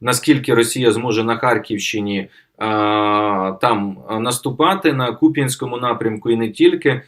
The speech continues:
не безпосередньо на Харків, вкотре підкреслюю, але пробувати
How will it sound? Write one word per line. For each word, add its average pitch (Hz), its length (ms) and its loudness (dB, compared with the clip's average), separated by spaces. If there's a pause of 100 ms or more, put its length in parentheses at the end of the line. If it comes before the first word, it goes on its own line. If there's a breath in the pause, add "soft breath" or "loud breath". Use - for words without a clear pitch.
(280 soft breath)
не 202 260 6
безпосередньо 117 680 0
на 104 140 -2
Харків, 98 400 -4
вкотре 135 360 2
підкреслюю, 101 720 0
але 127 180 2
пробувати 131 680 2